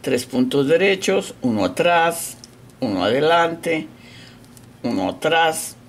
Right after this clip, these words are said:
y un punto revés. Último diseño, dos puntos derecho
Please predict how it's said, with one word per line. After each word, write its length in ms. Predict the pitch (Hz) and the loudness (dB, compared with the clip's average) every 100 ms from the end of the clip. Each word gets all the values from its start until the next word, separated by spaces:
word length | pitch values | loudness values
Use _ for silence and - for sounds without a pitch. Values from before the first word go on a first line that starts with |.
| - - | -20 -2
y 300 | 208 214 214 - - | 0 0 -2 -12 -4
un 160 | 127 - | -4 -2
punto 320 | 95 90 110 | -2 -2 0
revés. 600 | 139 175 196 196 - - - - - - - - - | 0 0 0 -2 -10 -14 -20 -20 -20 -20 -20 -14 -2
Último 440 | 220 220 233 196 | 0 2 2 2
diseño, 540 | 170 - 123 92 - - - - - - - - - - | 0 0 0 0 -4 -12 -20 -20 -20 -20 -20 -20 -20 -6
dos 180 | 120 110 | -6 -4
puntos 360 | - 147 175 180 | -2 0 0 0
derecho 580 | 185 170 - 151 147 | 2 0 0 0 0